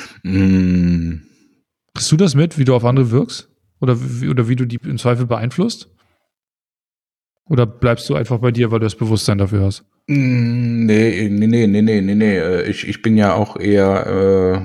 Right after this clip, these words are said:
Speaker 1: äh, auch bei den anderen als erstes erstmal und guck da, ne?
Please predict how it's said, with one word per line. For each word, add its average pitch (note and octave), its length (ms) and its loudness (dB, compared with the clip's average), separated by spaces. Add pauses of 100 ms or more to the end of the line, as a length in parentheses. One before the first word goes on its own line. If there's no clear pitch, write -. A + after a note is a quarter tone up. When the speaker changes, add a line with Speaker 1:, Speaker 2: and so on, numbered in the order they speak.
(480)
Speaker 1:
äh, - 40 -10
auch G#2 300 -4 (120)
bei F#2+ 100 0
den F#2+ 180 -2
anderen F2 500 0
als E2 240 -8
erstes E2+ 400 -6
erstmal E2 380 -6
und E2 120 -10
guck - 260 -10
da, D#2+ 140 -4
ne? C3+ 220 0